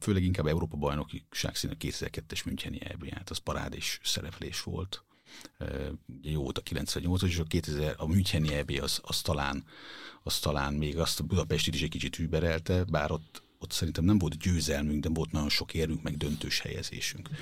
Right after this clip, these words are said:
És ugye amit mi most, ö, most, ö, ugye a zászlónkra tűztünk ki, az az, hogy ugye mi nem feltétlenül az érmekben mértük a, a sikert. Az is nagyon jó.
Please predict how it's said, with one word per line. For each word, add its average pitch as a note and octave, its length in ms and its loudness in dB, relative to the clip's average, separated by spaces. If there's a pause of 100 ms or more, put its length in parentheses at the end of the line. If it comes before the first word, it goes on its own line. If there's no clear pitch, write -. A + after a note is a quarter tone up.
(300)
És - 80 -4
ugye F2+ 120 4
amit - 300 8
mi G2+ 300 10 (200)
most, - 520 4
ö, D#2+ 300 4 (960)
most, - 580 2
ö, D2 440 6 (220)
ugye E2+ 180 4
a D2 60 4
zászlónkra E2 600 4
tűztünk - 600 -2
ki, D#2+ 300 2 (140)
az E2+ 220 2
az, G#2 380 6
hogy D#2 180 -2
ugye D#2+ 160 2
mi E2+ 120 6
nem C3 220 8
feltétlenül D#2+ 800 2
az D2+ 100 -2
érmekben C#2+ 800 2 (640)
mértük D#2+ 540 0
a, C2 220 0 (100)
a - 100 -8
sikert. - 720 -2
Az A2+ 180 2
is A2+ 140 4
nagyon E2 340 4
jó. D#2+ 160 2